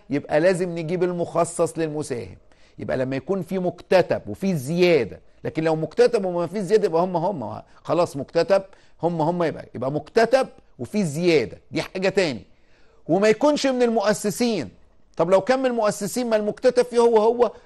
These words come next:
المصدر، يبقى لازم يكون مكتتب وفي زيادة ومن المكتتبين.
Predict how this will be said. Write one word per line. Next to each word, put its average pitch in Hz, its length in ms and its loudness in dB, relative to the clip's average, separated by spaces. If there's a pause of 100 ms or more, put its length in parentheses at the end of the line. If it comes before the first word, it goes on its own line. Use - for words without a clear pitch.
المصدر، 190 500 -2 (280)
يبقى 165 180 2
لازم 214 220 4
يكون 220 340 -2
مكتتب 220 580 2 (340)
وفي 196 280 -2
زيادة 254 640 6 (220)
ومن 196 200 2
المكتتبين. 202 800 0